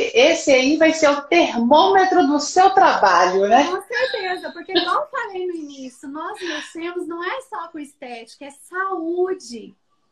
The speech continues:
Speaker 2: Saúde.
Speaker 1: É saúde, em primeiro lugar.
Speaker 2: Em primeiro lugar.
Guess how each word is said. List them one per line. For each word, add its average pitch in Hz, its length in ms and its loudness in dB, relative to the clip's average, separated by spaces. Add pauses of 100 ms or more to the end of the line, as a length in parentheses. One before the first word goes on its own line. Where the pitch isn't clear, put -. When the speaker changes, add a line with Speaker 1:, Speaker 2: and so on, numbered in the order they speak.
(120)
Speaker 2:
Saúde. 330 500 -6
Speaker 1:
É - 60 0
saúde, 196 640 -4
em 190 40 -8
primeiro 196 500 2
lugar. 226 400 2
Speaker 2:
Em - 160 -6
primeiro 381 380 -12
lugar. 262 540 -12